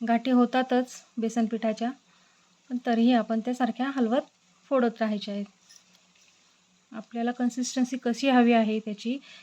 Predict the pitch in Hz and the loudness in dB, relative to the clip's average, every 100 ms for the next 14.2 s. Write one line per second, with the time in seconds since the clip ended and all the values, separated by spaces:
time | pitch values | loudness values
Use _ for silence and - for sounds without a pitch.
0 | _ 240 233 247 233 226 214 233 226 247 | _ -10 0 2 4 4 4 2 0 0
1 | 233 220 208 233 269 - 247 240 208 208 | 0 0 0 -2 -2 -4 -4 -4 -4 -6
2 | 196 202 196 208 - _ _ _ _ _ | -8 -8 -6 -8 -10 _ _ _ _ _
3 | _ - _ _ _ _ _ _ _ 233 | _ -20 _ _ _ _ _ _ _ -14
4 | - 269 269 254 233 233 233 226 233 226 | -6 -8 -4 0 0 2 -2 -2 -2 -2
5 | 233 220 254 269 247 233 240 240 254 240 | -2 -2 -4 -6 -10 -2 4 6 8 8
6 | 233 233 277 277 254 247 277 269 269 262 | 8 8 8 6 6 6 6 4 2 -4
7 | 240 240 269 262 262 254 247 220 220 233 | -4 -6 -6 -4 -2 2 2 2 2 -2
8 | - 226 220 240 254 254 247 262 262 247 | -2 -2 2 2 2 -2 0 0 -2 -4
9 | - - - _ 254 - 247 254 - 247 | -16 -20 -20 _ -6 0 0 0 0 2
10 | 214 254 254 247 254 262 247 226 208 240 | 6 6 8 4 4 0 2 2 6 4
11 | 233 233 214 214 208 254 - _ _ _ | 4 2 2 0 -2 -4 -8 _ _ _
12 | _ _ _ _ _ _ _ _ _ _ | _ _ _ _ _ _ _ _ _ _
13 | _ _ 240 233 226 220 226 - 214 220 | _ _ -12 -4 -4 -2 -6 -6 -6 -4
14 | 220 262 | -2 -2